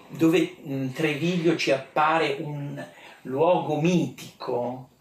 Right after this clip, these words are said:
collegato esplicitamente ad alcuni personaggi del mito, è riunito in, è, mm, intitolata questa stagione,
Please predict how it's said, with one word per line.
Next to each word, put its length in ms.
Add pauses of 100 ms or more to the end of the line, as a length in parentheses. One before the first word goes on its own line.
(360)
collegato 840
esplicitamente 1200
ad 140
alcuni 440
personaggi 840
del 240
mito, 760 (520)
è 400
riunito 760
in, 300 (480)
è, 320
mm, 440
intitolata 720
questa 220
stagione, 580